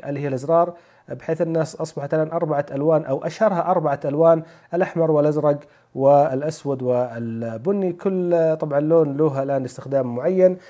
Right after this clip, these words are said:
فبالنسبة للجيمرز واللي يس-، طبعًا يلعبون باتل فيلد فور والكلام هذا،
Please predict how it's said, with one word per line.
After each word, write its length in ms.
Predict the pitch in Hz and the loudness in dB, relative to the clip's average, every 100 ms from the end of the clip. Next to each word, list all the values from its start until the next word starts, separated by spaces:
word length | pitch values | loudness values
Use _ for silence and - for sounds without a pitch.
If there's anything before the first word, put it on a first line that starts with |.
| - | -18
فبالنسبة 420 | - 185 208 196 180 | -6 0 0 6 6
للجيمرز 1200 | 180 175 156 151 151 151 147 139 165 185 175 151 | 6 4 2 4 4 6 6 4 4 4 4 4
واللي 360 | 165 156 151 147 | 4 4 0 -2
يس-، 180 | - 147 143 | -4 -10 -6
طبعًا 200 | 151 139 | -4 0
يلعبون 340 | 147 135 147 135 | 0 0 0 2
باتل 260 | 135 139 | 0 0
فيلد 280 | 127 143 139 | -4 -4 -4
فور 360 | 135 143 139 143 | -4 -2 -2 -2
والكلام 840 | 131 131 131 131 135 151 135 135 | -4 -4 -6 -4 -4 -2 0 0
هذا، 280 | 147 156 | 0 0